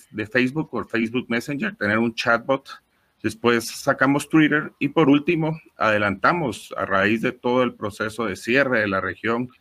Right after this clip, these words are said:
y todas las medidas de restricciones por medio de WhatsApp. Entonces le hemos dado a todos nuestros clientes un canal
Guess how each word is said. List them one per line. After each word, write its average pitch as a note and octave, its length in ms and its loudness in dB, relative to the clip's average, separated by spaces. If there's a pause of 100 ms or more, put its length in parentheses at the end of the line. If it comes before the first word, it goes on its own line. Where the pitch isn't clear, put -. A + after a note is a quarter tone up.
(300)
y A#2+ 100 -6
todas A2+ 180 4
las A#2+ 120 4
medidas A2 360 4
de B2+ 80 2
restricciones A2 760 -4
por G2 200 -8
medio G2 160 -2
de G#2+ 80 0
WhatsApp. F#2+ 480 -2 (800)
Entonces A#2+ 360 -2
le A#2 160 6
hemos B2 260 4
dado C3 240 6
a B2 100 0
todos B2 180 0
nuestros A#2+ 400 -2
clientes C3+ 760 -2
un B2 220 -2
canal C3+ 500 2